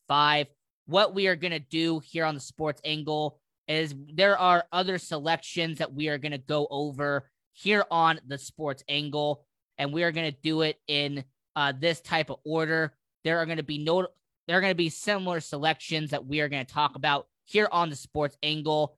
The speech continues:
about a dozen of 'em. Uh, we're gonna get into those right now here on the Sports Angle. We're gonna go down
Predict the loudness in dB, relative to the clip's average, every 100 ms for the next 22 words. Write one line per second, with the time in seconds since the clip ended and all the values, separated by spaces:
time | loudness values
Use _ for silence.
0 | _ -4 -4 -2 0 0 2 0 2 2
1 | 0 -4 _ _ _ _ _ 0 2 2
2 | 2 2 2 0 -2 -6 -2 2 2 0
3 | -8 -2 0 0 -2 -4 0 4 2 0
4 | _ _ _ -2 0 0 0 0 -2 -10
5 | -16 -12 -6 -6 -6 -4 -4 -2 -2 -2
6 | -6 _ _ _ _ 0 4 4 4 4
7 | 4 2 0 2 0